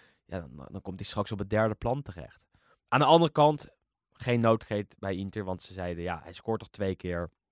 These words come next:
Ze kunnen roleren." Dit laat alleen maar zien dat ze met z'n vieren kunnen doorwisselen. Dus wel iets om in de gaten te houden. Want ik denk, en ook wat betreft snelheid voorin, eh, dat Inter echt problemen gaat krijgen, eh, eh, de komende, eh,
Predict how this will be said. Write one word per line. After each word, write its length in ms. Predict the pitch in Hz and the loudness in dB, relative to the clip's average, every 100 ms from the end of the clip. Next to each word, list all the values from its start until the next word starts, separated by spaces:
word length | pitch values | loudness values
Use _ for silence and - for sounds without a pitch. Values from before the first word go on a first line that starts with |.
| _ _ _ _ - | _ _ _ _ -20
Ze 120 | - 92 | -16 -8
kunnen 240 | 104 101 | -4 -2
roleren." 580 | 98 90 92 92 92 - _ _ _ | -2 -4 -2 -2 -2 -4 _ _ _
Dit 160 | 98 92 | -8 -6
laat 180 | 85 95 | -6 -4
alleen 180 | 95 | -4
maar 140 | 92 95 | -4 -6
zien 160 | 95 | -6
dat 160 | 98 92 | -6 -6
ze 80 | 101 | -6
met 140 | 92 | -8
z'n 100 | - | -8
vieren 360 | 92 104 104 98 | -6 -4 -4 -8
kunnen 300 | 90 87 76 | -10 -8 -8
doorwisselen. 720 | 92 90 85 82 - 87 127 _ _ _ _ - | -4 -4 -4 -10 -12 -14 -16 _ _ _ _ -8
Dus 140 | 107 | 0
wel 140 | 120 | 4
iets 140 | 131 143 | 4 2
om 80 | 131 | -2
in 60 | |
de 60 | 123 | -2
gaten 300 | 123 127 120 | 2 2 2
te 60 | 101 | -2
houden. 240 | 92 95 | -2 -2
Want 140 | - | -2
ik 140 | 165 151 | -4 0
denk, 320 | 156 180 196 | 0 0 -4
en 220 | - 117 | -8 0
ook 300 | 120 120 - - | 0 0 -4 -6
wat 100 | 107 | -6
betreft 280 | - 110 - | -4 -8 -6
snelheid 440 | - 139 147 139 | -2 2 2 0
voorin, 400 | 123 117 127 160 _ - _ _ _ _ | -6 -6 -6 -8 _ -20 _ _ _ _
eh, 140 | 85 87 | -10 -4
dat 160 | 110 - | -4 -2
Inter 480 | 131 127 117 110 - | -4 -2 -2 -2 -4
echt 220 | 120 117 | -8 -8
problemen 460 | - 104 107 107 98 | -6 -2 0 0 -4
gaat 160 | 92 | -10
krijgen, 600 | - 87 85 85 107 107 | -10 -8 -8 -10 -10 -10
eh, 400 | - - 90 85 82 | -12 -14 -12 -12 -14
eh, 60 | - 78 76 - _ | -18 -20 -20 -20 _
de 240 | - 95 | -18 -12
komende, 400 | - 95 92 87 | -6 -4 -4 -8
eh, 220 | - 90 | -10 -12